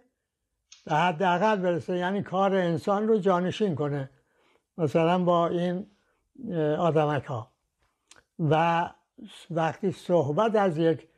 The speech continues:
کارفرمایی، بنگاه اقتصادی می‌شود،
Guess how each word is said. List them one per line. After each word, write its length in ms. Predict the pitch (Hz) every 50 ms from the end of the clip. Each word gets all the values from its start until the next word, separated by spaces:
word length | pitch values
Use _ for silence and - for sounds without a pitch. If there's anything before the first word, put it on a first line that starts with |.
| _ _ _ _ _
کارفرمایی، 1120 | - - 175 156 156 165 175 165 131 - 185 170 160 160 165 170 165 160 165 165 165 170 160
بنگاه 520 | 147 151 160 170 165 160 160 160 160 170
اقتصادی 760 | 180 170 156 127 - - 175 147 - 190 170 160 160 147 180 170
می‌شود، 640 | 165 170 156 - 185 160 160 185 208 233 247 254